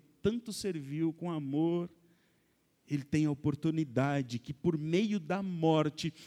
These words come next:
ele vai estar diante do seu Senhor. E a gente poderia falar um milhão de coisas sobre o lucro da morte de um filho de Deus.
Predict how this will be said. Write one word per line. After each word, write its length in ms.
ele 200
vai 160
estar 320
diante 500
do 100
seu 240
Senhor. 480
E 80
a 20
gente 160
poderia 300
falar 240
um 180
milhão 480
de 120
coisas 480
sobre 440
o 80
lucro 460
da 160
morte 420
de 80
um 100
filho 300
de 140
Deus. 560